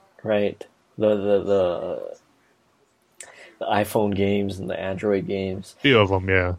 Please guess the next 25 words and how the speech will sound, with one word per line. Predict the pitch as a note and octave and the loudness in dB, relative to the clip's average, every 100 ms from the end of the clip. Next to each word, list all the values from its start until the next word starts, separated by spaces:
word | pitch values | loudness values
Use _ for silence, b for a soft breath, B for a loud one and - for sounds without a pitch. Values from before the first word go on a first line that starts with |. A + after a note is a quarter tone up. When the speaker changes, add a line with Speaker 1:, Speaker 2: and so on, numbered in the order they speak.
| - | -4
Speaker 1:
Um, | G2 F#2+ F#2+ G2 - - _ _ - | 0 0 0 -6 -12 -20 _ _ 0
Speaker 2:
Pokemon | A2 G#2 G2 G2 | 2 2 2 2
Go. | G2 F#2+ F#2+ F#2 F2+ - - C3+ | 4 4 2 0 -2 -4 -8 0
Speaker 1:
Yeah, | A#2 | 2
Pokemon | - B2 A#2 A#2 | 4 2 2 0
Go | A2 A2 A2 - | 4 4 4 2
and, | G#2+ G#2 | 0 2
Speaker 2:
That | F#2+ | 2
was | G2+ | 2
a | |
Speaker 1:
uh, | G#2 | 2
Speaker 2:
big | F2 | 2
Speaker 1:
Super | F2 A2+ G2+ | 0 -2 0
Mario | G#2+ A2 G#2+ G#2+ G#2+ | 2 2 2 2 0
Run. | A2 G#2+ G#2+ G#2 G2+ - | 0 0 0 -2 -6 -2
Speaker 2:
Yeah. | G#2 F2+ F2 | 2 4 2
Speaker 1:
Um, | G#2+ G2+ G2 F#2+ B2+ _ _ _ - B B B - | 0 0 -2 -6 -14 _ _ _ -16 B B B -12
then | F#3+ A#3 | -4 -2
I | G3+ | -2
started | - C#3+ C3+ | 4 4 4
to | C3 A#2 A2 | 0 0 0
kinda | - C#3 A#2+ | -6 -4 0
get | G#2 B2+ | 4 4
it. | - - _ _ - | 2 -4 _ _ -6
Like, | G2+ F#2 - | -6 -6 -14